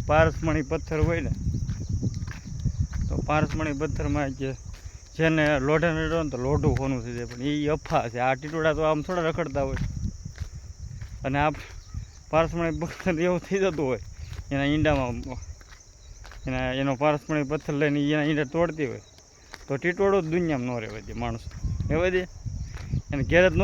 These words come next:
રાખે બધાય. તો મિત્રો, અમારો પાવર આવી ગયો છે, અને પાણી પણ જો એટલે પોગી ગયું છે, તમે જુઓ. તો ઓલા આપણે સામે ટી સી છે ને,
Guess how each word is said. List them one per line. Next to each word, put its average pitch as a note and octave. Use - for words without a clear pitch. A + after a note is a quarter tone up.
રાખે F#3+
બધાય. F3+
તો D3
મિત્રો, E3
અમારો E3
પાવર D#3+
આવી F3
ગયો F3
છે, G3
અને C#3
પાણી E3
પણ D#3+
જો E3+
એટલે D3+
પોગી D#3
ગયું B2
છે, C3+
તમે B2+
જુઓ. C3
તો -
ઓલા D#3+
આપણે D3+
સામે D3+
ટી D#3
સી D#3+
છે F#3
ને, D3